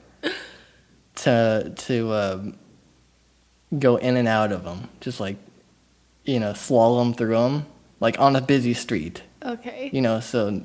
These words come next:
Speaker 1: not like there's nobody around. I wanted to always, I wanted,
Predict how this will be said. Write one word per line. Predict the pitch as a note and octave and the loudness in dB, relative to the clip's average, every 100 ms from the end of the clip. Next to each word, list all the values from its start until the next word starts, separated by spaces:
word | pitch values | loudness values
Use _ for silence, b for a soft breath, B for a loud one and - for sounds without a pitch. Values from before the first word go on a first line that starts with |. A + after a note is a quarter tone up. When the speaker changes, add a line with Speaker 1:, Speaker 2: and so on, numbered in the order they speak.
| - | -8
Speaker 1:
not | B2+ C3+ D#3 | 0 2 4
like | E3 | 4
there's | F3 D#3 | 4 2
nobody | D#3 D3 D3 C#3 | 4 4 4 4
around. | B2+ A#2 A2 | 4 4 4
I | |
wanted | A#2 C3 A#2+ | 4 4 2
to | |
always, | G2 C3 C3 | 0 0 0
I | B2 | 2
wanted, | B2 C3 | 2 0